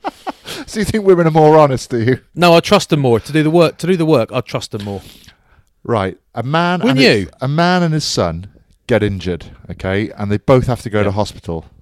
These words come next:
Speaker 1: The man goes to one hospital, the son
Speaker 2: Yeah.
Speaker 1: goes to another hospital.
Speaker 2: Yeah.
Speaker 1: The doctor comes in, uh, to where the son is in hospital and says, "I can't work on him. He's my son."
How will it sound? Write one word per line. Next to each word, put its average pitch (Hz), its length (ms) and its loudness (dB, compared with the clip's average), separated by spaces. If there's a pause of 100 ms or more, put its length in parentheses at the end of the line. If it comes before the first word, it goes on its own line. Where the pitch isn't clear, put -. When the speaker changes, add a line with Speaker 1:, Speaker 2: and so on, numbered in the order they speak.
(220)
Speaker 1:
The 90 100 -10
man 139 280 -2
goes 117 300 -4
to 110 80 -4
one 110 260 2
hospital, 95 640 -10 (680)
the 107 60 -14
son 113 280 -2
Speaker 2:
Yeah. 101 60 -8
Speaker 1:
goes 104 320 -8
to 98 120 -8
another 98 360 -6
hospital. - 600 -18 (720)
Speaker 2:
Yeah. 92 180 -10 (140)
Speaker 1:
The - 80 -14
doctor 123 280 -6
comes 120 300 -8
in, 92 360 -6 (560)
uh, 95 120 -8
to - 120 -14
where 90 340 -4
the - 160 -16
son 101 260 -6
is 85 160 -8
in 90 80 -12
hospital 85 560 -12 (380)
and 92 120 -12
says, 92 320 -8 (760)
"I - 80 -12
can't 113 320 -4
work 101 240 -4
on 92 100 -10
him. 87 260 -10 (600)
He's 98 220 -10
my 95 120 -6
son." 80 340 -12